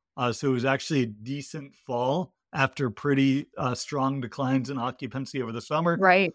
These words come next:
Speaker 1: Now the figures are sort of spreading out again, and we saw a five percent decline in, uh, November,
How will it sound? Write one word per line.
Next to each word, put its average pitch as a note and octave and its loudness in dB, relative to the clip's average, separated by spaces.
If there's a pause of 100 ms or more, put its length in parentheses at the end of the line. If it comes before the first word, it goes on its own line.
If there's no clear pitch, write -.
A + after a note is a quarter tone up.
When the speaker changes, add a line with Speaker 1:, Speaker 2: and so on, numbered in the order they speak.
(120)
Speaker 1:
Now C#3 6 (240)
the B2+ 0 (140)
figures C3+ 0
are B2 2
sort B2+ -2
of A2 -2 (200)
spreading C3+ -2
out B2+ 0
again, A#2+ -2
and C#3 -6
we B2 0
saw A#2 0
a G#2 -2
five A#2 -2
percent A#2 -4
decline A2+ -4 (180)
in, A2+ 0 (380)
uh, A#2 -4
November, F3 2